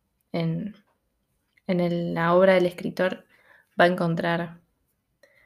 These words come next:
muchas novelitas cortas, que es lo que está bueno. Cuentos no sé si tantos, pero van a encontrar mucho para, para investigar y para meterse ahí. Pero bueno,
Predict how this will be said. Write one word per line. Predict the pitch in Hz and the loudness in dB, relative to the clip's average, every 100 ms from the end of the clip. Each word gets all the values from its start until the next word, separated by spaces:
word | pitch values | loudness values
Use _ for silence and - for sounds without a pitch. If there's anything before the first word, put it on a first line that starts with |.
| _ | _
muchas | - 220 226 220 - - _ | 2 4 2 -2 -8 -16 _
novelitas | 202 180 180 185 202 - | 0 4 4 2 -6 -2
cortas, | - 196 233 220 | 0 0 -2 -4
que | 175 | -4
es | 170 | -6
lo | |
que | 170 | -10
está | - 175 | -6 0
bueno. | 190 220 240 247 _ _ _ _ _ _ _ _ _ _ _ _ - | 2 2 0 -6 _ _ _ _ _ _ _ _ _ _ _ _ 4
Cuentos | 240 262 247 | 4 6 4
no | 208 | 2
sé | 208 | 0
si | 208 208 | -4 -4
tantos, | 208 220 214 | -2 -2 -2
pero | - 175 | -2 0
van | 175 | 2
a | 202 | 2
encontrar | 196 180 185 185 | 2 2 0 2
mucho | 185 185 185 180 | 2 0 -2 -2
para, | 165 160 151 160 - _ _ _ _ _ _ _ _ _ _ _ | -2 -4 -6 -10 -14 _ _ _ _ _ _ _ _ _ _ _
para | - 185 | -4 -2
investigar | 180 170 190 185 | -2 -4 -2 0
y | 175 | -2
para | 170 165 | -2 -4
meterse | 165 170 - 185 202 202 - | -6 -8 -10 -14 -14 -14 -10
ahí. | - - - _ _ _ _ _ _ _ _ _ _ - _ _ _ _ _ _ _ _ _ _ _ _ - | -10 -10 -16 _ _ _ _ _ _ _ _ _ _ -16 _ _ _ _ _ _ _ _ _ _ _ _ 2
Pero | 240 | 4
bueno, | 240 185 | 6 4